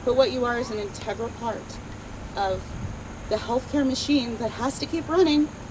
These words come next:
if people are going to continue to be healthy or to get healthy in the first place, cause we know that's a pretty big issue right now in the United States.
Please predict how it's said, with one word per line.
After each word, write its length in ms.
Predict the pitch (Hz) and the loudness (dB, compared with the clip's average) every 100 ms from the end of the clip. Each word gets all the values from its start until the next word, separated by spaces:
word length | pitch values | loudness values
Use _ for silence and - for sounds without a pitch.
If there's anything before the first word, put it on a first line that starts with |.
| - | -2
if 180 | 254 - | -2 -2
people 260 | 240 233 247 | -6 -4 -2
are 80 | 226 | -2
going 260 | 226 220 | -2 -2
to 100 | 226 | -4
continue 640 | 214 220 202 247 226 214 190 | -6 -6 -6 -4 -4 -2 -4
to 80 | - | -6
be 120 | 226 | -6
healthy 460 | 202 - 208 - 185 175 - | -6 -2 -4 -2 -6 -6 0
or 280 | 254 240 196 - - | 4 4 2 -6 -10
to 80 | - | -2
get 160 | 240 226 | 0 0
healthy 240 | 226 220 | 0 0
in 80 | 202 | -2
the 60 | 175 | 0
first 280 | 220 226 | 0 -2
place, 220 | - 175 - | 0 -2 -2
cause 140 | 226 | 2
we 100 | 294 | 8
know 140 | 302 | 8
that's 260 | 262 247 262 | 10 6 6
a 80 | 220 - | 2 0
pretty 200 | - 262 214 | -2 -2 0
big 160 | 190 175 | 2 4
issue 280 | 175 - 160 | 4 2 -2
right 240 | 165 156 | -2 -2
now 180 | 170 151 | -2 -2
in 60 | |
the 60 | 147 | -4
United 320 | 135 - - | -6 -6 -8
States. 400 | - - 53 - | -8 -6 -6 -8